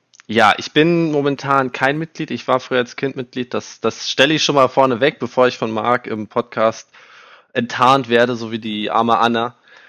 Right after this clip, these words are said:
Plane aber wieder Mitglied zu werden und ich werd mir, wollte mir eigentlich auch dieses Jahr schon meine erste Dauerkarte endlich holen, aber mit Corona war ich mir nicht sicher, wie lange die Stadien wirklich offen bleiben, wie lange Zuschauer erlaubt sind, ob sich eine Dauerkarte lohnt oder dann nicht die halbe Saison ausfällt.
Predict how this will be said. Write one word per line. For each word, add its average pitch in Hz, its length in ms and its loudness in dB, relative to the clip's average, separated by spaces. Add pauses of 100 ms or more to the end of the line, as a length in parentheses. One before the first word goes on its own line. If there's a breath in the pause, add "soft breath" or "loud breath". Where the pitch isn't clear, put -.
(260 soft breath)
Plane 131 340 6
aber 117 580 4
wieder 117 220 0
Mitglied 120 400 -4
zu 107 220 -8
werden 127 320 4
und 113 180 -2
ich - 160 -12
werd 120 200 2
mir, 117 180 -6
wollte 123 260 2
mir 107 80 2
eigentlich 113 240 -2
auch 113 80 -2
dieses 120 360 -2
Jahr 117 140 4
schon 120 140 -2
meine 107 200 2
erste 107 260 -2
Dauerkarte 104 640 2
endlich 101 380 -6
holen, 110 420 4
aber 104 220 2
mit 107 180 -2
Corona 107 540 2
war 104 100 6
ich 101 80 -2
mir 110 100 -2
nicht 104 140 -2
sicher, 107 320 -2
wie 110 80 -2
lange 107 200 -2
die 104 100 -6
Stadien 104 420 2
wirklich 104 300 -8
offen 107 260 -4
bleiben, 98 600 2
wie 104 60 -6
lange 101 260 0
Zuschauer 113 340 0
erlaubt 95 340 4
sind, 101 160 -6
ob 98 120 -2
sich - 180 -6
eine 104 120 -2
Dauerkarte 101 500 2
lohnt 107 400 0
oder 101 200 0
dann 104 140 0
nicht - 160 -6
die 98 120 -4
halbe 101 220 2
Saison 98 360 0
ausfällt. 101 560 0